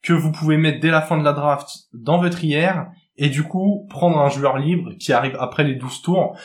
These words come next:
mais il y a encore des noms, euh, très, très intéressants. Et ouais, James Robinson, j'aime bien faire cette comparaison. C'est un petit côté, euh,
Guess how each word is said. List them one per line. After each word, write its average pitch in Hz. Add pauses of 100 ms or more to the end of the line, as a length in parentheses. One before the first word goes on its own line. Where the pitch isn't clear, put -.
(160)
mais 131
il -
y 135
a 127
encore 131
des 139
noms, 143
euh, 110
très, 143
très 139
intéressants. 127 (840)
Et 131
ouais, 156
James 131
Robinson, 151
j'aime 131
bien 147
faire -
cette -
comparaison. 143
C'est 113
un 113
petit 117
côté, 127
euh, 107